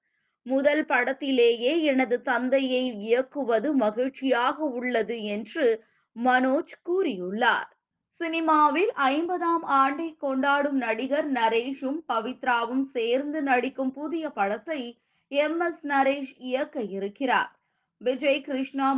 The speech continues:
மூவிஸ் தயாரிக்கும் இந்த படத்திற்கு மல்லி பெல்லி என்று பெயர் வைத்துள்ளனர். நல்ல குடும்ப பொழுதுபோக்காக படம் இருக்கும் என்று தனது Twitter பேஜில் பதிவிட்டுள்ளார்.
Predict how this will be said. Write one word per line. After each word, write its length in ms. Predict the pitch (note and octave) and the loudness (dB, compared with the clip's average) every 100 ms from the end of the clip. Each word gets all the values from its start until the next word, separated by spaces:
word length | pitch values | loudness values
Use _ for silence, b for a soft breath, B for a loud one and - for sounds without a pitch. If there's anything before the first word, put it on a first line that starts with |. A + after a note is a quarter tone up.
| A#3+ | 0
மூவிஸ் 460 | B3 B3+ C4+ C#4 | -2 -2 -6 -8
தயாரிக்கும் 800 | - A#3 A#3 A#3 A#3 B3+ - C4+ | -8 -2 0 2 2 0 -2 -6
இந்த 340 | C4 C#4 C#4+ C#4 | -4 -4 -2 -2
படத்திற்கு 680 | A#3+ G#3+ B3+ C#4 C4+ D#4 D4 | -2 -2 -2 -6 -6 -4 -4
மல்லி 540 | A3+ A3+ A3+ C4+ D4+ D4 | 0 2 2 0 -2 -4
பெல்லி 440 | B3 A#3+ B3 B3+ | -4 -2 -4 -8
என்று 420 | - A3+ A#3+ B3 B3 | -4 -4 -2 -6 -4
பெயர் 360 | A#3 C4 D4+ | -4 -4 -4
வைத்துள்ளனர். 760 | G3+ F#3+ - G3+ G#3 A3+ G3 - _ _ _ _ _ | -6 -8 -8 -6 -4 -4 -6 -8 _ _ _ _ _
நல்ல 440 | C4+ C#4+ D#4 D#4+ | 0 2 2 0
குடும்ப 520 | D#4 D4+ D4+ D4+ D#4 D4+ | -2 -4 -2 -2 -4 -4
பொழுதுபோக்காக 1080 | C4 C#4 D4+ - B3+ B3 B3+ B3 C4 C#4+ D4 | -4 -2 -6 -4 -2 -2 -2 0 0 -4 -6
படம் 320 | C4 A3+ B3+ | -4 0 0
இருக்கும் 500 | B3+ A3+ C4 - C#4 | -2 -6 -8 -6 -4
என்று 540 | C4+ A#3 A#3 B3+ C#4+ C4 | -2 -2 -4 -2 -2 -2
தனது 320 | C#4+ B3 B3 | 0 -2 -2
Twitter 420 | C4+ C#4 C#4+ D4+ D4+ | -4 -6 -4 -6 -4
பேஜில் 480 | A#3+ A#3+ G#3 C4 C4 | -4 -4 -6 -8 -6
பதிவிட்டுள்ளார். 920 | C4+ C#4 A#3+ F3 - G3 A#3 G#3+ - | -6 -6 -8 -10 -10 -8 2 2 0